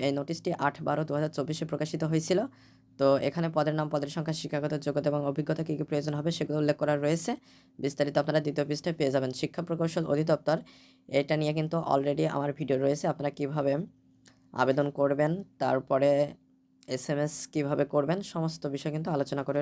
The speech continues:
রয়েছে সে ভিডিওতে। আপনারা চাইলে সে ভিডিওটাও দেখে নিতে পারেন। এরপরে আছে সামরিক ভূমি ও ক্যান্টনমেন্ট অধিদপ্তর। এখানে মোট একশো দশ জন নিয়োগ দেওয়া হবে। তো এখানে পদের নাম, পদের সংখ্যা, শিক্ষাগত যোগ্যতা এবং অভিজ্ঞতা উল্লেখ করা রয়েছে। বিস্তারিত আপনারা দেখে নিয়ে আবেদন করতে পারছেন।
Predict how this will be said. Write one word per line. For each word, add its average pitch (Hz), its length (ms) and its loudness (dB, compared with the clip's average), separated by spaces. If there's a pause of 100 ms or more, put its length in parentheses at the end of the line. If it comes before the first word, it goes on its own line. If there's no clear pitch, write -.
(100)
রয়েছে 160 340 0
সে 180 80 -2 (100)
ভিডিওতে। 165 300 0
আপনারা 147 240 -4
চাইলে 139 220 -4
সে 143 140 -4
ভিডিওটাও 143 400 -2 (540)
দেখে 135 300 0
নিতে 160 180 0
পারেন। 139 280 2 (140)
এরপরে 143 220 -2
আছে 160 180 -2 (500)
সামরিক 147 380 2
ভূমি 151 260 0
ও 160 140 2
ক্যান্টনমেন্ট 151 500 0 (160)
অধিদপ্তর। 156 440 0 (100)
এখানে 151 200 -4
মোট 143 180 0
একশো 156 260 -4 (340)
দশ 139 160 4 (180)
জন 156 180 -2
নিয়োগ 151 180 -2
দেওয়া 151 200 0
হবে। 160 160 -2 (540)
তো 135 60 2 (240)
এখানে 170 220 -2 (100)
পদের 151 240 2
নাম, 151 180 0
পদের 147 280 -4
সংখ্যা, 156 300 -4
শিক্ষাগত 151 320 -6 (120)
যোগ্যতা 147 240 -2
এবং 147 140 0 (120)
অভিজ্ঞতা 147 340 4
উল্লেখ 147 260 -2
করা 143 120 0
রয়েছে। 156 360 -2 (600)
বিস্তারিত 139 500 0
আপনারা 143 180 -2
দেখে 139 240 -2
নিয়ে 165 140 -2
আবেদন 135 220 -2
করতে 143 280 -4
পারছেন। 143 340 0